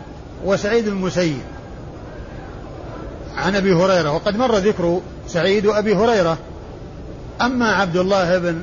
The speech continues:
إبراهيم بن قارض فيقال فيه أيضا إبراهيم ابن عبد الله ابن قارض، يعني بالعكس، بالقلب. وقال الحافظ بن حجر: "وهم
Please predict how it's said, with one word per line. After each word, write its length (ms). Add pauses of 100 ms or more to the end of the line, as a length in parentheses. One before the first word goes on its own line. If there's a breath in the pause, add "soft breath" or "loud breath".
إبراهيم 640
بن 100
قارض 440 (1120)
فيقال 560
فيه 320
أيضا 300
إبراهيم 600 (340)
ابن 240
عبد 240
الله 400 (580)
ابن 280
قارض، 360
يعني 400 (180)
بالعكس، 340 (800)
بالقلب. 420 (2250)
وقال 1500
الحافظ 460
بن 160
حجر: 320
"وهم 520